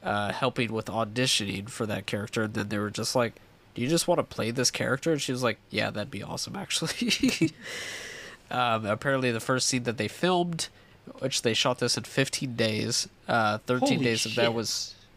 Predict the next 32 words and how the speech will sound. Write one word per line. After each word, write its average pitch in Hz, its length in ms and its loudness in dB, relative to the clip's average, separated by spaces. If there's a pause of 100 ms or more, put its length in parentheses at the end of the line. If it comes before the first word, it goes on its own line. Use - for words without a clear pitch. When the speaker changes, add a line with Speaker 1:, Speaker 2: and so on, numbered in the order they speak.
(280)
Speaker 1:
that's 117 240 2
insane. - 380 -4 (460)
Uh, 117 220 2
thirteen 143 400 0
days 123 240 4
of 123 100 0
it 123 140 4
was 107 220 -2
the 110 80 -2
video, 123 640 2 (320)
which - 320 2 (840)
they 147 120 2
didn't 190 260 0
shoot - 300 2
the, 123 220 2 (280)
the 131 100 2
video 123 360 2
parts 117 280 -2
on 113 120 -2
video. 117 320 -2
They, 113 200 -4 (300)
there's, 120 280 0 (100)
there's 120 240 2
no 113 140 2 (160)
fucking - 260 -2
possible 110 420 -4
way. 98 120 -4 (440)
Uh, 107 280 4 (100)
one, 139 260 2
it's 135 220 2
widescreen, 117 580 2
and 107 140 -2